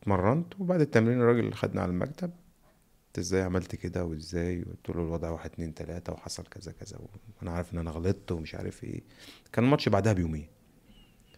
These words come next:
"طب أنت عندك خصم، آه، آه، خمسين ألف يورو". قلت له: "ماشي، اخصم، بس أنا عايز ألعب الماتش".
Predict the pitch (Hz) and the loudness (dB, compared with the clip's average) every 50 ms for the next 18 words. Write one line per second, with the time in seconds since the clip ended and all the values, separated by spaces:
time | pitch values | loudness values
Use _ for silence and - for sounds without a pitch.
0 | - _ - _ _ _ _ _ - 90 90 92 92 82 - 85 90 90 85 85 | -20 _ -20 _ _ _ _ _ -2 -2 0 0 0 0 0 0 0 0 0 -2
1 | - - - - 87 - - 85 82 78 73 73 73 71 69 69 71 71 71 71 | -4 -6 -4 -4 -2 -2 -2 -2 -4 -4 -4 -6 -8 -8 -8 -8 -8 -8 -10 -10
2 | 71 71 71 - - - 82 78 76 73 73 73 76 78 78 76 80 85 - - | -10 -12 -12 -12 -10 -10 -8 -8 -10 -12 -14 -14 -16 -16 -16 -16 -18 -20 -20 -12
3 | - - 82 - - 80 80 82 82 - - - 76 - - - - - _ - | -10 -10 -8 -6 -6 -6 -6 -8 -8 -10 -12 -14 -14 -16 -16 -18 -20 -20 _ -20
4 | - _ _ - - - _ _ _ - _ _ _ _ _ _ _ _ _ _ | -20 _ _ -20 -20 -20 _ _ _ -20 _ _ _ _ _ _ _ _ _ _
5 | _ _ _ _ _ _ _ _ _ _ _ _ _ _ - - 165 165 151 139 | _ _ _ _ _ _ _ _ _ _ _ _ _ _ -6 0 2 4 4 4
6 | 120 101 107 107 101 - - 87 82 78 - - 92 90 90 82 85 82 80 78 | 4 4 2 0 0 -2 -2 -2 -2 -2 -2 0 0 0 0 0 0 -2 -2 -4
7 | 76 78 76 71 71 - - - | -4 -6 -8 -8 -10 -14 -16 -20